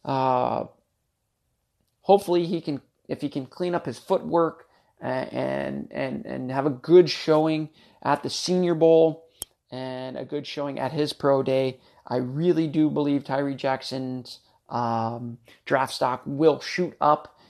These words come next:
maybe even getting himself into the third round-ish area, maybe even the bottom of the second round. But again,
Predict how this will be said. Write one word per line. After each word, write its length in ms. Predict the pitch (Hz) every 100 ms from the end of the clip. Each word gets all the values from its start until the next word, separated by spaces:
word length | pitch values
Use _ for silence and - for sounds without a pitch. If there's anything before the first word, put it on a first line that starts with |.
| _
maybe 360 | - 151 175 175
even 300 | 160 151 151
getting 180 | 151 147
himself 400 | 143 135 143 -
into 380 | 139 139 135 135
the 240 | 135 135 - - -
third 320 | 170 165 160
round-ish 1400 | 139 151 151 156 156 147 - _ _ _ _ 160 151 - -
area, 580 | 147 156 151 151 147 143 - _ _
maybe 320 | - 160 160
even 260 | 160 151 147
the 140 | 139 -
bottom 320 | 160 143 147 139
of 100 | 131
the 80 |
second 320 | 127 139 - 131
round. 320 | 135 139 123
But 100 | -
again, 400 | 143 147 143 143